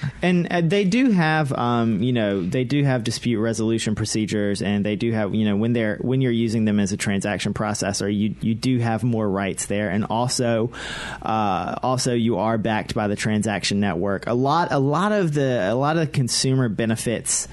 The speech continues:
uh, from using, say, a credit card or a debit card are coming from the transaction network, not from, not from the processors like PayPal or, or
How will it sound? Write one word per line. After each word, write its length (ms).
uh, 160
from 240
using, 340
say, 160
a 40
credit 280
card 220
or 60
a 60
debit 260
card 260
are 80
coming 380
from 320
the 80
transaction 800
network, 520
not 400
from, 580
not 260
from 140
the 80
processors 720
like 280
PayPal 580
or, 160
or 180